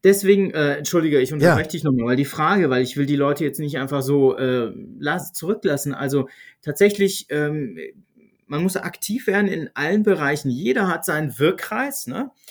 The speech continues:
Speaker 1: Und innerhalb dieses Wirkkreises kann man Menschen erreichen. Ähm, ich meine, zum Beispiel ein Beispiel eines, ähm, Konzernchefs, ne? Äh, niemand interessiert sich dafür, dass er mit dem Fahrrad jeden Morgen zum, äh,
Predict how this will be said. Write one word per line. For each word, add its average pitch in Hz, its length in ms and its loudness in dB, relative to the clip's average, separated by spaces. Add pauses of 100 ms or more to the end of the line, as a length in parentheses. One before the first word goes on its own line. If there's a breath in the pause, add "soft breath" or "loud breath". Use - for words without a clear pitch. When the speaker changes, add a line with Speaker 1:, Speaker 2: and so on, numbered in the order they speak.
(240 loud breath)
Speaker 1:
Und 147 160 -10
innerhalb 214 380 4
dieses 196 480 -2
Wirkkreises 175 800 2
kann 180 100 -6
man 165 160 -4
Menschen 165 380 -2
erreichen. 95 560 -10 (420 loud breath)
Ähm, 120 460 -4 (260)
ich 143 140 -14
meine, 147 340 -6
zum 165 200 -4
Beispiel 165 240 0
ein 160 100 -2
Beispiel 160 460 0
eines, 147 680 -6
ähm, 117 760 -4 (520)
Konzernchefs, 196 1080 0
ne? 202 260 -4 (400 loud breath)
Äh, 147 280 2 (120)
niemand 175 380 4
interessiert 156 420 -4
sich 156 140 -8
dafür, 143 280 0
dass 135 140 0
er 139 60 0
mit 139 140 -4
dem 131 80 -2
Fahrrad 147 400 -4
jeden 127 180 0
Morgen 117 340 -2
zum, 107 500 -4
äh, 113 520 -8